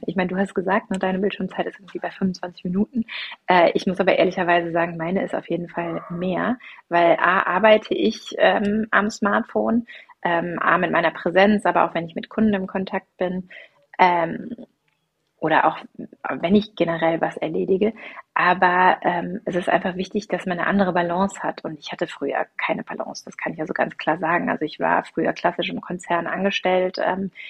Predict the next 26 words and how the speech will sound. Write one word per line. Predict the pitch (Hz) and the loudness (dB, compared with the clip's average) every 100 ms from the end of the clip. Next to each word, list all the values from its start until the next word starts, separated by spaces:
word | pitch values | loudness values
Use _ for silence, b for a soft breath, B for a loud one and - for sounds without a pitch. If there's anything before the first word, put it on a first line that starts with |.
| B | B
im | - 180 180 | -2 0 2
Hamsterrad | 185 214 202 185 190 196 - | 2 4 4 6 4 2 -2
mit | 180 170 | -6 -6
Firmenhandy, | - 202 196 185 190 190 180 | 2 4 4 2 0 0 0
Firmen-Smartphone, | - 190 185 - 175 180 - - 180 180 180 | -2 -2 -2 -2 0 0 -2 -4 -2 -2 -2
äh, | - 170 170 | 2 4 2
Firmencomputer | 170 - 185 185 180 180 196 202 180 175 B B B B _ | 2 -2 -2 -2 -4 -2 0 2 2 0 B B B B _
und | 185 175 - | 0 0 -4
hatte | - 175 170 165 - | -2 -2 0 -2 0
gar | 170 175 | 2 4
keine | - 160 196 | 2 -2 -2
Balance | - - - 127 - | -6 -6 -6 -8 -10
für | 147 | -8
mich. | - - - | -8 -10 -10
Und, | - 196 B B B B B _ - | -10 -10 B B B B B _ 2
ähm, | 185 175 165 - | 2 2 -2 -6
ich | - - | -8 2
glaube | 147 170 | 4 6
einfach, | 180 170 175 | 6 4 2
dass | 165 - | -2 -4
digitale | 175 180 - 175 | -4 -2 0 0
Balance | 175 170 190 - | 0 -2 -4 -2
so | |
ein | 180 | 0
lebenslanges | 175 214 208 - 185 180 - - | 6 6 6 2 -2 -2 -8 -6
Lernen | 170 180 185 214 170 156 139 | -4 -2 2 2 2 -2 -8